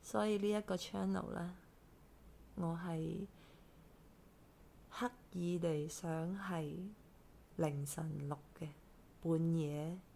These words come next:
甚至好似而家咁朝頭早，最好呢，就係喺我神志不清啦、理智斷線啦，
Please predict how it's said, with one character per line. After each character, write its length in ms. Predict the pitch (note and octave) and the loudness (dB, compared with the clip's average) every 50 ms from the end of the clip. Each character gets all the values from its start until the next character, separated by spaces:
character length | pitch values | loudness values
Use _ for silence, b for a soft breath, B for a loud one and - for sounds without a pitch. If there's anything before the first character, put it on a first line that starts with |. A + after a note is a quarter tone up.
| - - | -20 -14
甚 320 | - - - E3+ D#3+ D#3 D#3+ | -8 -2 0 0 2 0 -2
至 220 | - - E3 D#3 | -2 -2 0 0
好 60 | E3 | 0
似 140 | F3 E3 F3 | 0 0 -2
而 140 | D3+ C#3+ C#3 C#3 C#3 | -2 -2 -2 -2 -2
家 180 | D3+ D3+ D#3 | -2 -2 -2
咁 260 | D#3 - C#3+ C#3+ D3 | -2 -4 -4 -4 -4
朝 220 | - - E3 E3 E3 | -2 0 2 2 2
頭 200 | E3 D#3+ - - - | 0 -2 -6 -6 -6
早， 240 | - - C#3 C#3 D#3+ E3+ - B B B B B B B B B B | -4 -4 -4 -4 -4 -6 -10 B B B B B B B B B B
最 260 | - - F#3+ F#3 F3+ | 0 4 4 4 6
好 220 | F#3 F#3 F3 E3+ F3 | 4 4 4 4 4
呢， 160 | F#3 F#3+ G3 | 4 4 2
就 120 | F#3+ F3+ | 2 2
係 200 | E3 D#3 D3+ D#3 | 2 2 2 2
喺 240 | D#3 D#3 D3+ D3 D#3+ | 0 0 0 0 2
我 360 | E3+ E3 D#3 D3+ D3+ D3+ E3 - - - - - - - - - - - | 2 2 2 2 0 -2 -4 -6 -10 -18 -20 -20 -20 -20 -20 -20 -20 -14
神 260 | - - F3 D#3+ D#3 | -6 -4 -2 -2 0
志 180 | - E3 D#3+ D#3+ | 0 0 0 2
不 120 | - F3+ | 0 -2
清 280 | F3+ - - F3+ F3 F3 F3 | -2 -2 -4 -2 0 0 0
啦、 260 | F3 E3+ F3 F3 F3+ F#3+ F#3+ F#3+ G3 - - - - - - - - - - - - - - - | 0 0 0 -2 -2 -4 -4 -6 -8 -12 -18 -20 -20 -20 -20 -20 -20 -20 -20 -20 -20 -16 -6 2
理 240 | E3+ D#3+ D3+ D#3+ D#3+ | 4 4 6 4 4
智 240 | - - E3 E3 | 2 4 4 4
斷 340 | D#3+ - - D3+ C#3 C#3+ D3+ | 4 2 0 -2 0 0 0
線 300 | D#3 - - D#3+ D3+ D#3 | 0 0 0 0 2 2
啦， 440 | D#3 D#3+ E3 E3+ F3+ F3+ F#3 G3 G3 | 2 2 0 0 0 0 -2 -2 -4